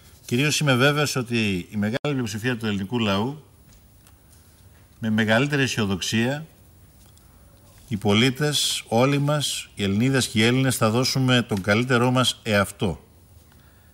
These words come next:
για να επιστρέψει η Ελλάδα σε μια σταθερή τροχιά ανάκαμψης και ανάπτυξης.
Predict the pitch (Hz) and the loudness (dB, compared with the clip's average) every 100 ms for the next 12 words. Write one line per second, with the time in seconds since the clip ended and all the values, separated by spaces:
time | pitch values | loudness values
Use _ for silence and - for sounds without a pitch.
0 | - - 101 104 101 - 95 107 127 - | -20 -8 -2 0 0 -2 -6 -2 0 0
1 | - 92 90 98 101 120 151 - - - | -2 0 2 4 2 -2 -10 -16 -20 -20
2 | - - - - - 98 113 127 - 107 | -20 -20 -20 -10 -4 0 2 0 0 -2
3 | - 101 110 127 92 - - 95 90 117 | 0 0 2 2 0 -6 -6 -4 -2 2
4 | 117 117 - - 92 95 110 113 113 104 | 2 2 -6 -6 -2 2 0 0 -2 -2
5 | 120 113 - - - - 95 90 92 87 | -4 -6 -8 -10 -18 -6 0 2 2 0
6 | - - - - - | -2 -14 -12 -12 -14